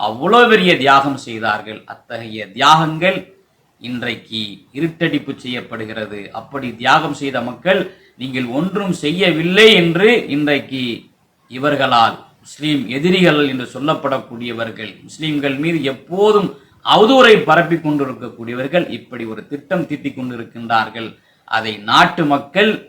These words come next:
நீங்கள் முஸ்லிம்கள் இந்த நாட்டுக்காக செய்த தியாகத்தை,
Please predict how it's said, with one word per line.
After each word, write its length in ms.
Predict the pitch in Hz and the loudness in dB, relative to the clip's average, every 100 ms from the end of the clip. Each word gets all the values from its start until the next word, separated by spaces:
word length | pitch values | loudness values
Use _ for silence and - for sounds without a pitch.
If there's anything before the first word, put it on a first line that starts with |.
| _ _ _ _ _ - | _ _ _ _ _ -8
நீங்கள் 500 | 123 170 180 165 143 | -2 0 4 4 2
முஸ்லிம்கள் 500 | 120 - 156 147 135 | -2 -10 -6 -4 -4
இந்த 100 | 123 | -4
நாட்டுக்காக 680 | 117 139 - 135 135 131 120 | 0 0 -2 -8 -2 0 -2
செய்த 260 | - 117 113 | -10 -12 -12
தியாகத்தை, 680 | 95 107 123 131 113 - 175 | -8 0 0 0 -4 -2 -2